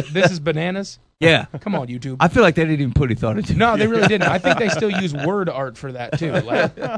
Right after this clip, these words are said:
Speaker 1: they used Microsoft Word ninety-seven,
Speaker 2: Yeah.
Speaker 1: put a couple clip arts of bananas up there, and, "Hey, nice job on a thousand subscribers. You're
Speaker 2: Yeah.
Speaker 1: not worth any,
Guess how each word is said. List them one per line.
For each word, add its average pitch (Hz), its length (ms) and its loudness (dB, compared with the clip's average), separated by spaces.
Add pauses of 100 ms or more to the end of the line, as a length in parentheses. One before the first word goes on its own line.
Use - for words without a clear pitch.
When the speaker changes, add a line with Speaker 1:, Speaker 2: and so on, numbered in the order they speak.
(340)
Speaker 1:
they 240 80 0
used 190 280 -4
Microsoft 185 600 -4
Word 165 320 -4
ninety-seven, 151 880 -6 (280)
Speaker 2:
Yeah. 190 200 0
Speaker 1:
put 185 180 -2
a 175 80 -2
couple 170 240 0
clip 190 300 -6
arts 185 240 -2
of 147 60 -8
bananas 156 440 -6
up 135 140 -8
there, 135 180 -8
and, 127 80 -16 (160)
"Hey, 170 320 -6
nice 147 240 -8
job 151 220 -6
on 135 80 -10
a 120 40 -12
thousand 131 300 -10
subscribers. 117 600 -16 (580)
You're 156 140 0
Speaker 2:
Yeah. 170 80 2
Speaker 1:
not 160 240 -2
worth 143 240 -6
any, 139 240 -8